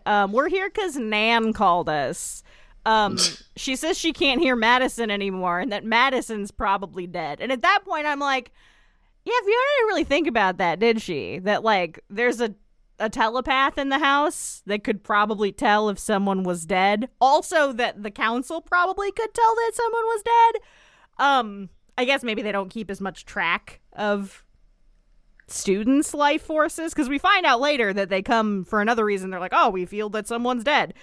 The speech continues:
Speaker 1: But I guess maybe they don't track, like, the girls' <laughs> life forces. Uh, anyway,
Speaker 2: Mm-hmm.
Speaker 1: Nan called them.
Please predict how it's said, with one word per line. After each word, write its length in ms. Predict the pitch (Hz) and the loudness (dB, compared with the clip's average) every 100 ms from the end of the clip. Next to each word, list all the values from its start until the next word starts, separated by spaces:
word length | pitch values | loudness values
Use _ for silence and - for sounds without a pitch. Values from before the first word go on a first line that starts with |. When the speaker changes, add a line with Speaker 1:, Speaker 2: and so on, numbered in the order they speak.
| - _ - | -20 _ -4
Speaker 1:
But 100 | 190 | 0
I 80 | 214 | 2
guess 160 | 185 | 0
maybe 160 | 220 202 | -2 -2
they 60 | |
don't 180 | 185 170 | -2 -4
track, 320 | - 170 151 170 | -2 0 0 -4
like, 200 | 139 - _ | -8 -10 _
the 200 | 196 180 | -8 -6
girls' 840 | 170 170 165 127 139 160 - - - _ | -4 -2 0 -2 -4 -8 -10 -12 -16 _
<laughs> 200 | _ _ | _ _
life 300 | - 214 220 | -2 -2 -2
forces. 840 | 247 269 415 - 285 294 269 302 - - - - | -4 0 0 2 -2 -2 -4 -6 -18 -20 -20 -4
Uh, 140 | 262 269 | 0 2
anyway, 280 | 370 294 226 | 2 2 2
Speaker 2:
Mm-hmm. 60 | - | 4
Speaker 1:
Nan 260 | 240 269 | 2 2
called 260 | 220 160 156 | 2 0 0
them. 320 | 151 139 160 | -4 -4 -8